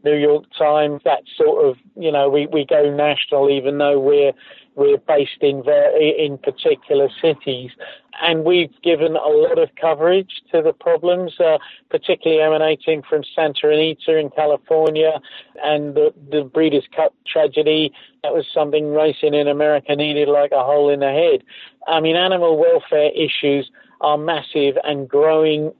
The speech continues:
even more, uh, importantly over the last year, last two years throughout the kind of, if you like, Western world where racing jurisdictions face ever greatness, ever greater scrutiny. I think the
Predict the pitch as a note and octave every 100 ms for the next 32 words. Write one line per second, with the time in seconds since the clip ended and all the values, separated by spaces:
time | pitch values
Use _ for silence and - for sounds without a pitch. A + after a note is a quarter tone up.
0 | _ D#3+ D#3 C#3 C#3+ D3 D#3 D#3+ D#3+ E3
1 | - D#3 D3+ D3 E3 D3 D#3+ E3 E3 E3
2 | F#3 G3 - D#3+ D#3+ C#3 D#3 D3+ - -
3 | - _ - D3+ E3 D#3+ - - D#3+ D#3
4 | D#3 D#3 D3+ D#3 D3 - D#3 D3+ D3 D3+
5 | D3+ C#3+ - - D#3+ G3+ G3 - _ _
6 | - C#3 D3+ D3+ D3 C#3 D3 D3+ D3 D3
7 | D3 D3 D#3+ - - D#3 C3+ - - -
8 | - D#3 D#3 D3+ D3 D3+ D3+ C#3 D#3+ C#3
9 | - C#3+ C3+ D#3 C#3+ - D#3 - D#3 C3+
10 | - D#3 C3+ _ - - _ - D#3 C#3+
11 | D#3 D3+ E3 D#3 D3+ - - D#3+ C#3+ D#3+
12 | D3+ C3 D#3 - - G#3 - D3 C#3 D3
13 | B3 -